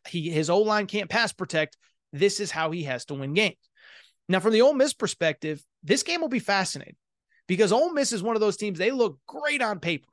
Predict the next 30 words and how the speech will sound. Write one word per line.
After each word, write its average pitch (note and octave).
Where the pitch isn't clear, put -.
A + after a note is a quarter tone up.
You F#3
look A3
at F#3
the D#3
stats B3+
and D#3+
the D#3+
numbers A3
and D#3
the E3
this A3+
and F3+
that, A#3
you G3
say, G3+
"Oh D4+
my F#3+
goodness, C4+
they're D4+
coming C4+
to B3
Tuscaloosa B3
to F#3+
win F3+
this D#3
game." F#3
I'm C4
not G#3
so D#3
sure -